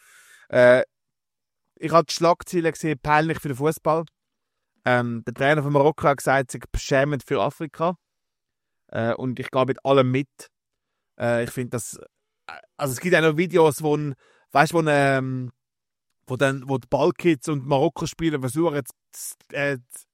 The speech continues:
ähm, wie heisst's, das Tüchli vom Mondi, vom Goalie wegzurühren, weil sie einfach wollen, äh, behindern. Einfach, einfach, einfach völlig unnötig, weißt? Einfach alles, es sind so viele wilde Szenen, Journalisten auf der, auf der Tribüne, die ja scheinbar auch geprügelt haben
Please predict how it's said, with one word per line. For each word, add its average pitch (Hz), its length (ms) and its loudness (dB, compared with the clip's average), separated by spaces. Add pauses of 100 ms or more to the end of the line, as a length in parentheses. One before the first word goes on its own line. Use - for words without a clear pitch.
ähm, 123 500 -8 (480)
wie 135 100 -2
heisst's, 117 320 -4 (240)
das - 140 -18
Tüchli 202 440 2
vom 151 160 0
Mondi, 180 400 2
vom 151 140 -2
Goalie 170 500 4
wegzurühren, 185 1080 2
weil 165 180 -2
sie 175 100 -6
einfach 156 300 -6
wollen, 156 320 -2
äh, 143 300 0
behindern. 143 500 -6
Einfach, 156 200 -8
einfach, 160 220 -12
einfach 180 200 0
völlig 220 180 4
unnötig, 202 640 0
weißt? 135 220 -6
Einfach 147 180 -12
alles, 190 280 -2 (280)
es - 60 -20
sind - 120 -18 (100)
so - 120 -4
viele 185 160 8
wilde 175 240 6
Szenen, 160 440 -2
Journalisten 160 540 -4
auf - 80 -8
der, 151 120 -4 (240)
auf 151 160 -8
der - 100 -20
Tribüne, 165 480 2
die 143 80 0
ja 147 180 6
scheinbar 143 320 -4
auch 156 140 4
geprügelt 175 400 -4
haben 214 220 0